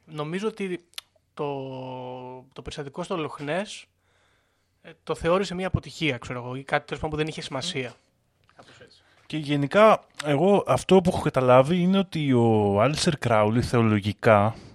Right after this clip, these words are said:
Speaker 2: και από ό,τι καταλαβαίνω από αυτό το συμβάν που δεν το ήξερα, ε, θεωρούσε ότι η βάση όλων των θεών είναι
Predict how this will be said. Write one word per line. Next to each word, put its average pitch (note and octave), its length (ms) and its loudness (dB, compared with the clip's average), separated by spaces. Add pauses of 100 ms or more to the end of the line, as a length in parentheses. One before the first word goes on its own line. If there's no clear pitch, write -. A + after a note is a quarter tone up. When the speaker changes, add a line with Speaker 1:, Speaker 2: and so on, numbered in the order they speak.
(460)
Speaker 2:
και B2 100 0
από A#2+ 220 2
ό,τι D3 100 0
καταλαβαίνω C#3+ 400 4
από C3+ 100 4
αυτό C3 160 2
το D#3 80 2
συμβάν C3 360 6
που A2+ 80 -2
δεν B2+ 80 4
το B2+ 100 4
ήξερα, G2+ 500 2 (600)
ε, A#2 280 0
θεωρούσε E3 880 4
ότι C#3+ 260 2
η B2 80 2
βάση D#3 400 4
όλων F#3+ 260 8
των C#3 180 4
θεών A2 580 4
είναι D#3+ 320 -2